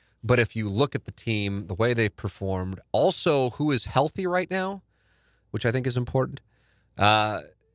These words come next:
do you really, can you honestly answer? Like, let me put it this way. Would you put a hundred dollars down on the Cardinals at, at twenty-five to one to win the World Series? And if you, uh, or whatever dollar value is of, of,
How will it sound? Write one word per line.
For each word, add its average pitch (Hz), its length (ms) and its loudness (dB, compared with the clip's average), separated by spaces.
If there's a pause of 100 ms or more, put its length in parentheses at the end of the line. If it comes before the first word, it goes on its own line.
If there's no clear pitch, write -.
(320)
do 107 120 -4
you 110 140 0
really, 123 320 0
can 165 180 -6
you 147 100 0
honestly 156 440 -2
answer? 123 200 -6
Like, 139 200 -4
let 185 100 -6
me 170 60 -4
put 185 120 -2
it 175 40 0
this 131 140 -4
way. 87 100 -2
Would 98 160 -2
you 110 60 -2
put 151 160 0
a 151 40 0
hundred 135 200 -2
dollars 107 340 0
down 98 260 -4
on 95 80 -6
the 92 60 -8
Cardinals 98 580 -4
at, 92 160 -4 (160)
at 92 200 -8
twenty-five 110 640 -2
to 98 100 -2
one 92 240 -2
to 92 80 -8
win 90 140 -4
the 90 60 -8
World 87 240 -6
Series? - 460 -8 (840)
And 123 120 4
if 139 140 -2
you, 147 160 0
uh, 113 340 -2
or 117 120 0
whatever 123 400 0 (180)
dollar 104 340 2
value 92 360 -2
is 90 140 -8
of, 90 180 -6
of, 82 340 -6